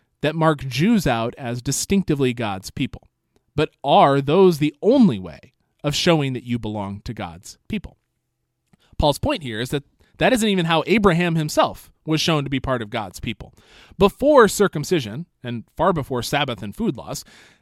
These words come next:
Abraham had already been declared in the right. Abraham's membership in the covenant was sealed before any works were done. So Abraham's family can't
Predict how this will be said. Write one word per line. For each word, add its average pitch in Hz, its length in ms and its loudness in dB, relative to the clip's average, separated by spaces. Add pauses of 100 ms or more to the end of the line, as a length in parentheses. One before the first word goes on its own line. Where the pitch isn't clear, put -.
(180)
Abraham 208 420 2
had 190 120 4
already 180 400 4
been 113 200 -4
declared 104 540 -8 (320)
in 151 120 -2
the 139 100 -2
right. - 260 -4 (840)
Abraham's 202 640 2
membership 156 540 -2
in 135 80 -4
the 120 80 -6
covenant 143 580 -4 (360)
was 156 180 0
sealed 185 500 2
before 151 300 2
any 185 220 2
works 92 360 -10
were 98 100 -10
done. 76 220 -16 (540)
So 165 180 0
Abraham's 151 640 0
family 147 580 -4
can't - 460 -6